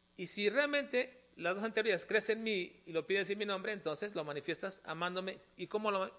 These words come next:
manifiestas amándome? Guardando mis mandamientos. Y ahí es donde fallamos. Ahí es donde fallamos nosotros.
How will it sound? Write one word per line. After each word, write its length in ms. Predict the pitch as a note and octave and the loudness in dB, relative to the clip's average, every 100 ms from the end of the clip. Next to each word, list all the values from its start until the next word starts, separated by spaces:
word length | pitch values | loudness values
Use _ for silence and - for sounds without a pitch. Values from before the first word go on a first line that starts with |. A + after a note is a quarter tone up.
| - | -2
manifiestas 420 | F3 E3+ F#3+ F#3 | 0 0 -2 -2
amándome? 400 | F3+ G3 A3+ - - _ _ _ _ | -2 -2 -6 -10 -16 _ _ _ _
Guardando 420 | D#3 D#3 E3 E3 | 0 2 2 0
mis 340 | E3+ G3+ - - _ _ _ _ _ - | -2 -4 -6 -18 _ _ _ _ _ -10
mandamientos. 580 | C3 C3+ C#3 C3+ - - _ _ _ | -8 -8 -8 -12 -16 -20 _ _ _
Y 80 | D#3 | -2
ahí 60 | D#3 | -2
es 60 | |
donde 200 | D#3 D3 | -2 -4
fallamos. 400 | - C3+ B2 A#2 - - _ _ _ _ _ _ _ _ _ _ _ _ _ _ _ _ | -4 -6 -6 -10 -20 -20 _ _ _ _ _ _ _ _ _ _ _ _ _ _ _ _
Ahí 80 | C3+ | -8
es 40 | |
donde 180 | D3+ D#3 | -6 -6
fallamos 340 | C#3+ C#3 C#3+ C#3+ | -6 -6 -6 -10
nosotros. 540 | B2+ - - - | -12 -14 -18 -20